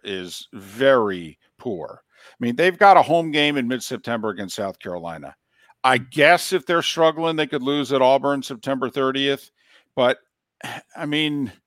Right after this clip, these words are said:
you know, home games against South Carolina, Kentucky, they got Florida at the cocktail party. They got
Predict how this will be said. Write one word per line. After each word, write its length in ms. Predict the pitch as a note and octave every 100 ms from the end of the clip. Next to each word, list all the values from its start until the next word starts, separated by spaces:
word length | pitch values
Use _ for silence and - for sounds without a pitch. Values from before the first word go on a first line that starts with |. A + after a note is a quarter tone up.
| _ _ _ _ _
you 120 | D#3
know, 160 | B2+ A2+
home 300 | E3 G#3 G#3
games 340 | F#3+ F#3 D3+
against 260 | C#3 C#3 -
South 280 | F3 F3 -
Carolina, 480 | F3+ D#3 D#3+ D#3+ C#3
Kentucky, 880 | - G2+ D#3 D3+ - D3 C#3 B2 _ -
they 80 | C3+
got 140 | B2+
Florida 560 | - D3+ D#3+ E3+ E3 D#3+
at 100 | C3
the 80 | B2+
cocktail 500 | C#3 C#3 - D3 C3+
party. 640 | - C3+ C3 B2+ B2+ G#2 _ _ _
They 80 | C3+
got 240 | C#3 C3+